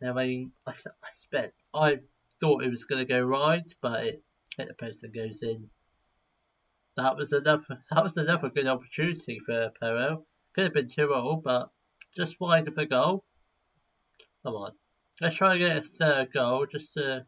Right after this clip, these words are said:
restore the two-goal lead, hopefully. Hottie,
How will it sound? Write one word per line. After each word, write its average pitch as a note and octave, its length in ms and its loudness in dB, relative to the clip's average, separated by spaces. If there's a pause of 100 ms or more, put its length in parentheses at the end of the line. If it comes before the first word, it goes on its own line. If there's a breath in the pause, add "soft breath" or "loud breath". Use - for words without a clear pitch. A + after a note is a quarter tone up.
(140)
restore E3 680 -2
the B2+ 100 -10
two-goal C3 580 -2
lead, C#3+ 400 -6 (180)
hopefully. B2 540 -6 (680)
Hottie, D#3+ 500 0